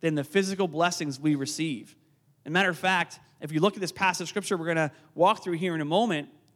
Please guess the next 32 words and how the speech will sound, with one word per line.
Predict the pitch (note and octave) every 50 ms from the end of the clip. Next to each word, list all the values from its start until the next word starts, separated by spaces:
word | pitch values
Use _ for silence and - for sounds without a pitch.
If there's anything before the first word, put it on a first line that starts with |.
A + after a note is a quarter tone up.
| _ _ _ _ _ _ _ _ _ _ _ _ _
all | D3 E3 F#3+ A3+
the | A#3+ C4 -
things | - G#3+ G#3 G3+ F3
that | E3+ C#3+ B2+
Jesus | - F3 F3 D#3+ D#3+ D3+
described | - D3+ C3+ - - D#3+ D#3 C3+ B2+ B2+ A#2 - _ -
are | C#3+ C#3
not | D3 D3 C#3+ - -
physical. | D#3+ C#3 C3 B2 - A2 G#2 G#2+ _ _ _ _ _ _ _
They're | - C#3+
actually | C#3+ D3 - - D#3 -
invisible | - D#3+ D3+ C#3+ C3 D#3 D3 C#3+ C#3+ A#2 A2 G2+ G2+ - _ _ _
qualities. | _ - C#3+ B2+ B2 A#2 G#2 F2+ A2 -
They're | -
qualities | D3+ - F3 F3 F#3+ G3 G3 F#3+ F3+ D#3 D#3
that, | F3 D#3+ D3+ - - _ _ _ _ _ _ _ _ _ _ _ _ _ _
instead | D3+ D3+ - G#3 G3+
of | G3 E3+
being | F#3+ F#3 D#3+
physical, | C#3+ - F#3+ F#3+ E3+ F3+ D#3+ D#3 C3+ C#3
actually | C#3+ D3+ D3 - D#3 D3 C#3 C3 C3 - _ _ -
are | C#3 C3+
inside | A2+ C#3 C3 A#2+ - D#3 C#3+ C#3 B2+
of | A#2+ A2+
you. | G#2 G2 B2+ C3+ _ _ _ _ _ _ _
They're, | D3 C3+ - _ _ _
they're | C#3 C#3+ C3+
your | C3+ C3+ - -
inner | F#3 F3+ F#3 F3
life, | D3 B2 A2 A2 -
your | - C#3 C3
spiritual | - - - - _ - F3+ F#3 G3 F#3+ F3+ F#3 - - C3 B2 A#2+ A#2 -